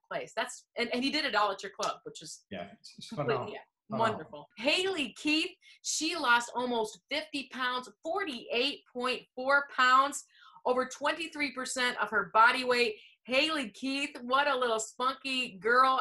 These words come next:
Speaker 1: and we certainly love her spirit. I'll tell you what, Ron, she is a champ.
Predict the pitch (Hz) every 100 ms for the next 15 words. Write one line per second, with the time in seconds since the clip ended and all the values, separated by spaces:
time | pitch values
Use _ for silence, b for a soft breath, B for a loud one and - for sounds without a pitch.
0 | 226 226 247 240 - - 294 269 262 247
1 | 233 233 233 233 226 208 - - 233 233
2 | 220 - B B B 226 247 254 233 226
3 | 180 185 185 180 190 - 269 277 247 254
4 | 247 - 175